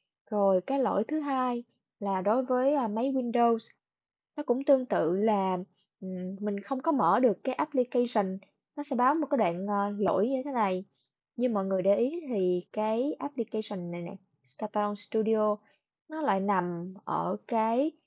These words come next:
folder là Program Files. Thì cái folder này nó yêu cầu là người dùng phải có đủ quyền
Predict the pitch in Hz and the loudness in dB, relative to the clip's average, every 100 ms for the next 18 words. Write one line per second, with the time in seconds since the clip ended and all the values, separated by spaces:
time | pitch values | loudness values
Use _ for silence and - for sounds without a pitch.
0 | _ _ 247 247 233 226 220 196 185 _ | _ _ 0 2 4 2 2 0 -2 _
1 | 202 190 226 220 220 233 208 208 208 - | 0 2 2 0 0 0 4 4 2 -4
2 | _ _ _ _ _ 226 196 196 185 269 | _ _ _ _ _ -2 2 2 2 2
3 | 285 311 330 311 269 247 240 240 202 185 | 4 2 0 0 0 2 2 2 0 0
4 | 175 175 233 294 247 240 196 185 180 175 | -2 -2 -2 -2 -4 0 0 2 0 -2
5 | 180 190 _ _ _ 214 202 185 185 175 | -4 -10 _ _ _ 0 2 4 4 2
6 | - 170 196 233 233 254 330 - _ _ | -2 -2 0 2 4 4 2 -8 _ _
7 | _ _ 190 190 254 277 220 196 175 | _ _ 4 4 8 10 10 8 4